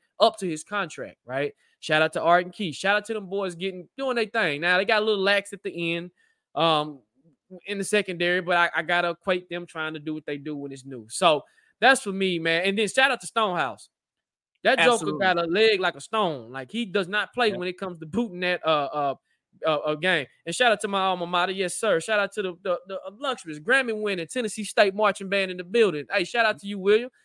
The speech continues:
Speaker 2: My
Speaker 1: Woo-woo.
Speaker 2: daughter goes to T S U, man. My whole family
Speaker 1: Yes,
Speaker 2: graduated
Speaker 1: sir.
Speaker 2: from T-, absolutely.
Speaker 1: Yes,
Speaker 2: Yes,
Speaker 1: sir.
Speaker 2: sir.
Speaker 1: Shout
Speaker 2: Shout
Speaker 1: out
Speaker 2: out
Speaker 1: to
Speaker 2: to
Speaker 1: my alma
Speaker 2: T S U.
Speaker 1: mater. Shout out to Tennessee State, man. I knew they
Speaker 2: Yep.
Speaker 1: was at the game rocking it, so shout out to them. So it sounded like a great just overall atmosphere, overall game.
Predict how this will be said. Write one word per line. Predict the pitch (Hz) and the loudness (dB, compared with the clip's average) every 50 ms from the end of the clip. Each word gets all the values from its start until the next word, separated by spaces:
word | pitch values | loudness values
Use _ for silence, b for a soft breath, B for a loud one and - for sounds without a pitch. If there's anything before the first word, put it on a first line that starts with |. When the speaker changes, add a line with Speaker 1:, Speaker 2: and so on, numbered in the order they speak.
| _ _ _ _ | _ _ _ _
Speaker 2:
My | - 180 | 4 4
Speaker 1:
Woo-woo. | 196 180 | 6 8
Speaker 2:
daughter | 165 220 226 226 220 | 10 10 10 10 8
goes | 202 185 214 208 202 | 6 4 4 4 4
to | 180 175 - | 2 -4 -6
T | - 220 214 202 | -2 2 2 2
S | 185 190 - | 2 0 -2
U, | 208 196 180 | -4 -6 -4
man. | 180 180 180 180 180 | 0 0 2 2 4
My | 196 | 4
whole | 190 208 214 202 | 4 4 4 4
family | - - 220 214 214 214 | 2 2 2 4 2 2
Speaker 1:
Yes, | 190 | 2
Speaker 2:
graduated | 160 185 180 175 240 226 214 180 156 | 4 4 6 6 6 6 4 4 2
Speaker 1:
sir. | 135 101 | 0 -4
Speaker 2:
from | 98 - | -10 -10
T-, | 175 165 165 | -8 -4 -2
absolutely. | 180 190 185 - - 190 196 196 180 147 123 | -2 -2 -2 -2 -4 -2 0 0 -2 -2 -4
Speaker 1:
Yes, | 117 269 | 0 2
Speaker 2:
Yes, | 262 247 | 2 4
Speaker 1:
sir. | 240 226 | 4 4
Speaker 2:
sir. | 185 170 | 2 2
Speaker 1:
Shout | |
Speaker 2:
Shout | - - 247 190 | 2 4 6 6
Speaker 1:
out | 190 254 | 6 6
Speaker 2:
out | 254 | 2
Speaker 1:
to | 247 | 0
Speaker 2:
to | 262 254 | -4 -4
Speaker 1:
my | 254 247 | 0 0
alma | 247 247 | 0 0
Speaker 2:
T | 240 | 0
S | 233 | 0
U. | 240 | 0
Speaker 1:
mater. | 247 240 233 208 202 | 0 0 0 -2 -4
Shout | - 262 254 254 | -4 -2 -2 -2
out | 247 247 | -2 -4
to | 226 | -8
Tennessee | - - 254 240 233 - 233 | -10 -8 -6 -6 -6 -8 -10
State, | 214 - - - 269 254 247 196 | -12 -4 0 2 2 2 2 0
man. | 214 220 226 240 247 240 240 233 | -2 -4 -2 -2 -2 -2 -2 -2
I | 233 233 | -4 -2
knew | 226 269 330 339 | 0 2 4 6
they | 294 | 8
Speaker 2:
Yep. | - - | 8 8
Speaker 1:
was | 220 202 | 6 4
at | 214 175 | -4 -4
the | 180 | -6
game | 180 165 190 190 185 180 175 | -6 -2 -2 0 0 0 0
rocking | 185 185 160 160 - 139 | 2 2 2 2 0 -4
it, | 143 | -14
so | - 143 | -12 -10
shout | 151 - 277 262 | -6 -4 -2 0
out | 247 240 - | 0 0 0
to | 233 | 0
them. | 233 233 180 - b b b b | 0 0 0 0 b b b b
So | b 285 262 | b 8 8
it | 240 | 8
sounded | 240 320 320 294 | 8 6 6 6
like | 262 220 | 4 2
a | |
great | 202 175 151 233 254 240 196 | 0 0 4 4 4 4 2
just | 202 175 - | -2 -10 -6
overall | 185 202 202 208 208 196 185 - | -6 -4 -2 -2 -2 -2 -2 -2
atmosphere, | 185 196 - 202 202 - - 185 190 190 190 190 190 190 _ _ _ _ - | -6 -8 -8 -10 -14 -8 -2 0 2 4 4 2 0 -4 _ _ _ _ -4
overall | - 190 185 175 180 180 180 175 170 | -4 -4 -2 -2 -2 0 0 0 -2
game. | 151 170 175 185 190 185 185 180 185 180 | -2 -2 -2 -2 -2 -2 -4 -4 -6 -8